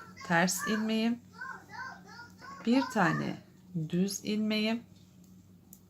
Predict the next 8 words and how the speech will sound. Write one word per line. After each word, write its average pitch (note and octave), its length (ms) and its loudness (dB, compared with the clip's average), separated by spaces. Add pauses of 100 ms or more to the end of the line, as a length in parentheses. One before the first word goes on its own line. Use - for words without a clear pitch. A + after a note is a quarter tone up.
(1400)
bir B3 280 2
tane E3 400 0 (300)
ters G3 420 4
ilmeğim, A3+ 500 2 (1000)
bir A#3+ 320 4
tane F3+ 500 2 (400)
düz F3+ 320 2
ilmeğim, A3 500 2